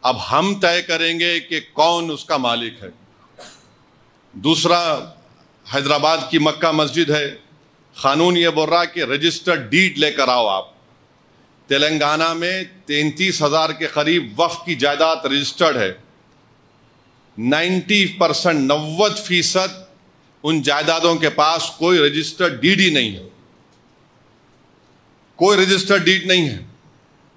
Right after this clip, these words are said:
तो हुकूमत बोलेंगी, "देखिए, अब आपके पास registered D नहीं है,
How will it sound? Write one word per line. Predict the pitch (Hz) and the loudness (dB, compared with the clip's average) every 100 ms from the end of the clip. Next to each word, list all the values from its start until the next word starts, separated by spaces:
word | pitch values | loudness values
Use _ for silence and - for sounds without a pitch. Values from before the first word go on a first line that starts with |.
| _ _ _ _ _ _ _ _ _ - | _ _ _ _ _ _ _ _ _ -2
तो | 147 | 0
हुकूमत | 160 175 180 | 2 2 2
बोलेंगी, | 160 170 175 175 151 | 2 2 2 2 2
"देखिए, | 156 160 180 | 2 2 2
अब | 143 | 4
आपके | 147 156 - | 2 0 -2
पास | 147 151 156 135 | 0 0 0 -2
registered | 147 143 165 147 | -2 -2 -2 -2
D | 117 143 117 | 0 -2 0
नहीं | 131 156 | 0 2
है, | 151 180 202 | 0 -2 -6